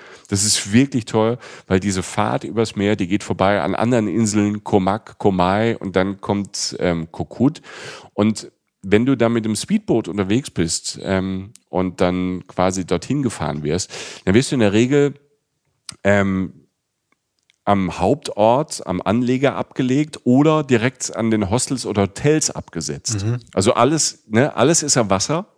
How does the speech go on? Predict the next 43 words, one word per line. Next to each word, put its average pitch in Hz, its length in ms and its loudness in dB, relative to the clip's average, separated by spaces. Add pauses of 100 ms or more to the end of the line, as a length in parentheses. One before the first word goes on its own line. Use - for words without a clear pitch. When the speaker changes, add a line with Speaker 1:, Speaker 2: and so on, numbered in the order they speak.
(540)
Speaker 1:
was 107 120 0
du 117 160 2
ja 107 120 4
vorhin 117 220 0
gesagt 107 280 0
Speaker 2:
Geil. 117 100 2
Speaker 1:
hast, 110 140 0
dass, 104 240 -2
ähm, 92 260 0
Strand 120 400 0
und 104 100 -2
Wasser 110 300 0
ist 117 140 -2
halt 113 120 -4 (140)
cool. 139 220 2 (480)
Und 117 320 0 (440)
dann 123 200 4
ist 143 200 -2
es 156 160 -2
halt 117 180 -2 (120)
cool, 160 240 4
wenn 113 180 2
du 120 240 2
halt 110 320 2
nicht 117 280 2
das 107 100 0
erste 131 300 2
Hotel 90 280 0
auf 85 120 -2
der 85 100 -2
Insel 87 260 -4
bist, 82 300 0
wo 98 60 -2
du 92 120 0
abgesetzt 92 540 -4
wirst, 110 240 0
sondern, 104 500 2
ähm, 95 320 0
vielleicht 98 380 0
ein - 20 -6
bisschen 98 240 -4
später. 117 500 -2 (340)
Und 107 420 -2